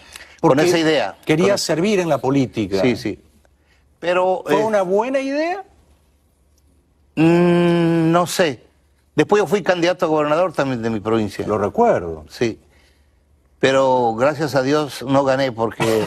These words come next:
Speaker 2: <laughs>
Speaker 1: porque realmente eran muchas
Speaker 2: Es mejor no ganar, sobre todo porque
Speaker 1: Sí.
Speaker 2: usted, maestro, usted ya es un clásico. Es decir, que usted, usted está jugando en otras ligas, no en las ligas políticas,
Speaker 1: Claro,
Speaker 2: ¿no?
Speaker 1: claro.
Speaker 2: Usted está jugando en las
Speaker 1: No,
Speaker 2: ligas
Speaker 1: no, además yo
Speaker 2: sentimentales
Speaker 1: tenía,
Speaker 2: del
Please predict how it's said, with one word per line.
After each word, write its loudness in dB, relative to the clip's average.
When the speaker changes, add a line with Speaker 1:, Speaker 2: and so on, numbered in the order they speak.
Speaker 2:
<laughs> -4
Speaker 1:
porque 4
realmente 0
eran 2
muchas -2
Speaker 2:
Es 0
mejor 0
no 2
ganar, 0
sobre -2
todo 2
porque -2
Speaker 1:
Sí. 0
Speaker 2:
usted, 0
maestro, -2
usted -4
ya 2
es -2
un -4
clásico. 0
Es -2
decir, -2
que -2
usted, -2
usted 0
está 0
jugando 0
en 0
otras 0
ligas, 0
no 0
en 0
las 0
ligas 0
políticas, -4
Speaker 1:
Claro, 0
Speaker 2:
¿no? -12
Speaker 1:
claro. 0
Speaker 2:
Usted -2
está -2
jugando 0
en -6
las -2
Speaker 1:
No, 2
Speaker 2:
ligas -2
Speaker 1:
no, -4
además 0
yo 0
Speaker 2:
sentimentales 0
Speaker 1:
tenía, -4
Speaker 2:
del -6